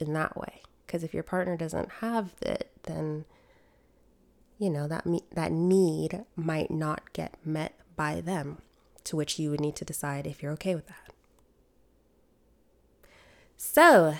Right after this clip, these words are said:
that was a short and sweet little, uh, metaphor or image I hope that you can use as you start to think about the needs of a relationship, the needs of you,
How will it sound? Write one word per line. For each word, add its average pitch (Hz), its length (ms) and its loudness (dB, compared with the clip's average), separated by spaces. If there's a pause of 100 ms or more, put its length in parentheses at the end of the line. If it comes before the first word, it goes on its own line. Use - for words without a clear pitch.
that 214 640 8
was 220 300 6
a 208 160 6
short 240 580 4
and 220 240 4
sweet - 760 2
little, 208 460 6
uh, 190 540 4 (580)
metaphor 302 560 6
or 247 160 2
image 254 400 4
I 214 80 0
hope 208 200 -4
that - 160 -6
you 214 80 -4
can 202 160 0
use 180 420 2
as 170 200 -6
you 175 140 -2
start 170 320 -4
to 175 80 -4
think 175 260 0
about 160 560 -2 (580)
the 175 80 6
needs 175 580 6
of 220 120 0
a 240 80 4
relationship, 170 960 0
the 170 100 -2
needs 165 320 2
of 151 220 -6
you, 175 560 2